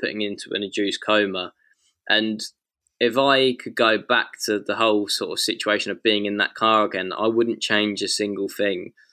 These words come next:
I wouldn't change the fact that they couldn't get me out and they had to put me in an induced coma to get me out, and that I was in an induced coma while the surgeries happened, and I came out of, um, came back out of an induced coma and,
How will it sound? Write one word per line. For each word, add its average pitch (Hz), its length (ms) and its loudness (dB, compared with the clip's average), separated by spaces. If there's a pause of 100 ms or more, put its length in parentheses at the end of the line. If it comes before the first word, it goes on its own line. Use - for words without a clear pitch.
(200)
I 101 80 4
wouldn't 110 360 2
change 110 400 2
the 101 80 0
fact - 380 -2
that 101 200 0 (400)
they 101 120 4
couldn't 110 320 -2
get 107 200 0
me 104 160 2
out 101 240 2
and 101 100 -2
they 98 60 2
had 113 220 0
to - 160 -6
put - 140 0
me 107 180 2
in 101 80 0
an 101 60 0
induced 101 520 -4
coma 101 300 2
to - 140 -8
get - 200 -2
me 101 160 -2
out, 98 260 -2 (420)
and 98 180 -2
that 101 160 2
I 98 140 0
was 95 360 -2 (240)
in 107 220 2
an 104 160 0
induced 113 400 0
coma 101 520 2
while 110 320 2
the 101 100 -4
surgeries 107 600 2
happened, 101 480 0
and 98 160 -2
I 98 60 -2
came 104 360 -2
out 95 220 4
of, 98 180 -2 (800)
um, 98 360 0 (100)
came 101 340 -2
back 107 220 0
out 101 180 2
of 101 80 -2
an 98 60 -4
induced 101 420 -2
coma 98 460 0
and, 98 200 -4